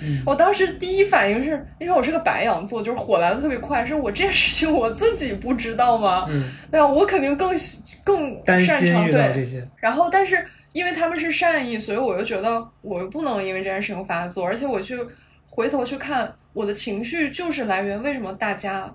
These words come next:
Speaker 1: 没有在关注你的
Speaker 2: 对，
Speaker 1: 音乐的这个
Speaker 2: 就是对内容是这么的不敏感。
Speaker 1: 嗯。
Speaker 2: 然后好像我，而且在这个时代，我只要一跟大家说我，我的歌想表达什么，大家就不爱听。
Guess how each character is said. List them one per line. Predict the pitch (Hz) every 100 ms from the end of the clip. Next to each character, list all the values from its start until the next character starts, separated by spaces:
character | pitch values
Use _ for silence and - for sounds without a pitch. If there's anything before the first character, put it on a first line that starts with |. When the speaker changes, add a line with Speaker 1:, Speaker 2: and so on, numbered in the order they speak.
| -
Speaker 1:
没 | 147
有 | 156
在 | 147 139
关 | 151 139
注 | 139 151
你 | 127
的 | 120 120 120
Speaker 2:
对， | 131 165 156
Speaker 1:
音 | 143
乐 | 147 143
的 | 123 120
这 | 349
个 | 349
Speaker 2:
就 |
是 | 302
对 | 349 349
内 | 370
容 | 269 180 175
是 | 220 -
这 | 339
么 | 285
的 | 190
不 | 190
敏 | 233 160 147
感。 | - 165 - _
Speaker 1:
嗯。 | 143 127 123
Speaker 2:
然 | 254
后 | 302 330 - -
好 | 214
像 | 214 302 269
我， | - - - - -
而 | 214
且 | 294 269
在 | 247
这 | 262 302
个 | 247
时 | 202 185
代， | 190
我 | 190
只 | 202 170
要 | 165
一 | 269
跟 | 254
大 | 202 185
家 | 180 202
说 | - 196 190 196 - - -
我， | - 175 -
我 | 175
的 | 170
歌 | 180 240 240
想 | 220 185
表 | 202 76
达 | 87
什 | 196 208
么， | 160
大 | 208
家 | 269
就 | 370 302
不 | 165
爱 | -
听。 | - - -